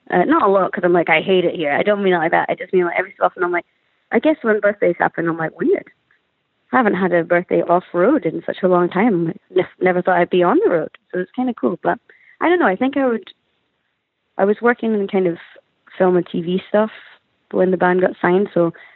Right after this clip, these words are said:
I feel like I'd still be doing that kind of stuff. I feel like I'm the worst front person in the world in a lot of ways because I don't really, I think I've had to work hard at being better at it 'cause I don't miss, I'm not, like,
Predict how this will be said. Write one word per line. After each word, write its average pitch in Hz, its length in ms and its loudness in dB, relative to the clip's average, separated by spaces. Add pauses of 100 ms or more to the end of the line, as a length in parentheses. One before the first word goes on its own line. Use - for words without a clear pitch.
(100)
I - 60 0
feel 254 120 0
like 254 140 0
I'd 180 160 0
still 180 140 2
be 180 100 -4
doing 170 420 0 (100)
that - 280 -2
kind 262 200 0
of 277 80 0 (360)
stuff. 311 260 0 (560)
I 208 60 -2
feel 262 140 2
like 277 120 0
I'm 247 100 0
the 202 80 2
worst 190 300 0
front 190 180 -2
person 185 240 -2
in 185 60 0
the 180 60 -2
world 180 240 -4
in 180 60 -6
a - 20 -2
lot 170 160 2
of 170 60 0
ways 170 220 -2
because 170 220 -12
I 180 40 2
don't 175 260 0
really, 170 420 2 (1080)
I 196 140 2
think 240 140 2
I've 208 80 0
had 202 120 -2
to 196 60 -2
work 180 340 -2 (180)
hard 175 280 2
at - 180 -2
being 175 280 -6
better 175 420 0
at 277 120 2
it 320 140 0 (100)
'cause 185 160 -2
I 180 60 2
don't 175 320 -2 (920)
miss, 180 160 0 (100)
I'm 196 160 0
not, 208 240 0
like, 180 220 -2